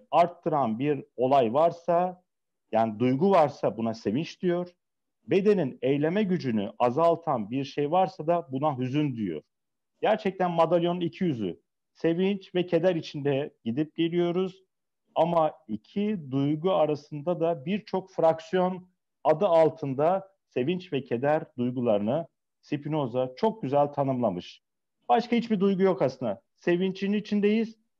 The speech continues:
kederin içindeyiz. Bu çok önemli. Bunun içinde gidip geliyoruz. Ama tabii bunun arasında da ortada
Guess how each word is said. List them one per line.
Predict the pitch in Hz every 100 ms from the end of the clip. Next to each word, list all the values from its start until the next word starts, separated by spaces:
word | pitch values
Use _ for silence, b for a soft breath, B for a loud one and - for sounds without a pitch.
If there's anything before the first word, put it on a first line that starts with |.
| _
kederin | - 165 214 180 135
içindeyiz. | - 117 95 85 - _ _ _ -
Bu | 180
çok | 214 208
önemli. | 180 175 175 185 196 - _ _ -
Bunun | 214
içinde | 196 - 185
gidip | 175 180
geliyoruz. | 160 143 - 139
Ama | 160 160
tabii | 170 156
bunun | 160
arasında | 156 156 - 156
da | 151
ortada | 123 135 139 139 165